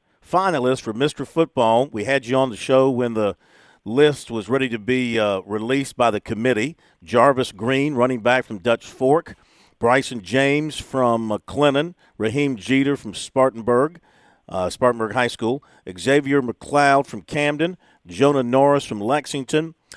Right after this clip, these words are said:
Lenoris Sellers from South Florence. Tyler Smith from Barnwell. And the winner will be announced at halftime of the upcoming Touchstone Energy Bowl game at Doug Shaw Memorial Stadium, uh, coming up this Saturday,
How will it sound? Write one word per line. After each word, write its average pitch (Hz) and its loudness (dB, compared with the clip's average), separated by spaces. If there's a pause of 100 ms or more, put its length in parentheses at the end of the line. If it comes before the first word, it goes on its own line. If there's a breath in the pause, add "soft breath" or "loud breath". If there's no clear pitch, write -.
(200 loud breath)
Lenoris 127 2
Sellers 127 2
from 90 -16
South 127 0
Florence. 139 -2 (260 soft breath)
Tyler 135 0
Smith 143 -2 (260 soft breath)
from 117 -2
Barnwell. 110 0 (140)
And 98 -8
the 98 -8
winner 139 0
will 123 0
be 117 -2
announced 113 -4
at 90 -10
halftime 120 -4 (320 soft breath)
of 92 -8
the 107 0
upcoming 117 -2
Touchstone 117 -2 (320 soft breath)
Energy 127 -2
Bowl 117 2
game 113 -2 (260)
at 98 -12
Doug 123 2
Shaw 120 2
Memorial 113 0
Stadium, 104 -2 (560 soft breath)
uh, 87 -14
coming 127 -4
up 107 -2
this 98 -6
Saturday, 120 -2